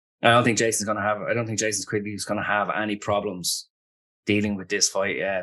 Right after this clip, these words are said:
probably a mid-round stop, um, you know, midway stoppage in this contest, and, uh, on to the next one. And I hope there are more, because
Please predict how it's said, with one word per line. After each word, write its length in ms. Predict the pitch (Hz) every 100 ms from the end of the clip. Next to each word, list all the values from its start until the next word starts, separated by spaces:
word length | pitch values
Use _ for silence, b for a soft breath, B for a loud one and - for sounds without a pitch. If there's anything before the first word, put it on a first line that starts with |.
| -
probably 220 | 107 104
a 40 | 98
mid-round 460 | 104 101 101 90
stop, 300 | - 92 - 82 95
um, 200 | 90 -
you 80 | 113
know, 80 | 98
midway 380 | 104 107 98 98
stoppage 480 | - 95 - 90 87
in 80 |
this 180 | 95 -
contest, 560 | - 87 90 85 - -
and, 260 | 87 85 87
uh, 160 | 90 87 B B B B _
on 180 | 135 135
to 140 | 139
the 80 | 120
next 260 | 131 139 127
one. 160 | 101
And 140 | 107 117
I 40 |
hope 220 | 139 147
there 140 | 139 151
are 140 | 160
more, 200 | 139 123
because 460 | 113 110 135 127